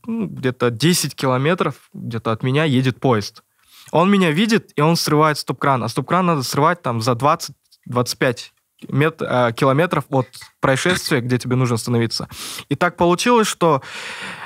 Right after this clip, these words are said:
э, получается, поезд либо поедет прямо, либо он завернет как раз-таки на ту сторону, где лежу я. И мне предстоит выбор, куда лечь, как спрятаться так, чтобы обойтись меньшими потерями,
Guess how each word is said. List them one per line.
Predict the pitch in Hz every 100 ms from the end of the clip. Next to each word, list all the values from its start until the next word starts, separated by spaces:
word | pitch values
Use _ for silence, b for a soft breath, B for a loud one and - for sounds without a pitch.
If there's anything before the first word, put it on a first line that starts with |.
| B -
э, | 131 127 120 - _
получается, | 156 156 196 180 160
поезд | 185 175 -
либо | 175 156
поедет | 156 156 147 -
прямо, | 180 302 220 131 _ _ _ _ _ -
либо | 139 208 196
он | 185 185 147
завернет | 156 160 202 220
как | 156
раз-таки | 151 147 - 139
на | 139
ту | 139
сторону, | 156 175 202 139
где | 123 131
лежу | 123 127
я. | 113 110 B B B B B B B
И | 147
мне | 196 247
предстоит | - 185 - 214
выбор, | 175 147 120
куда | - 165 196
лечь, | 175 120 - -
как | 185 170
спрятаться | - 175 190 220 202 170
так, | - 170 -
чтобы | - 147 143 120 - _ - -
обойтись | 131 135 151 185 165
меньшими | 160 - 135
потерями, | 113 131 151 123 107